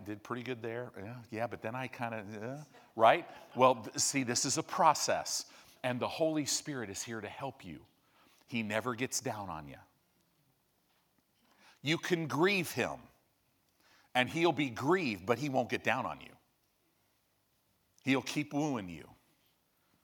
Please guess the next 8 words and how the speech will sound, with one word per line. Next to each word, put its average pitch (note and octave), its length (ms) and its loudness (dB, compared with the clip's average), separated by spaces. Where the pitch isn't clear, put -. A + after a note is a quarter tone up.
He D3 120 -4
gets C#3 260 -2
grieved C3 500 0
when A#2 160 -2
he A#2+ 140 -4
can't A2 440 -8
do A#2+ 160 -4
much, - 600 -8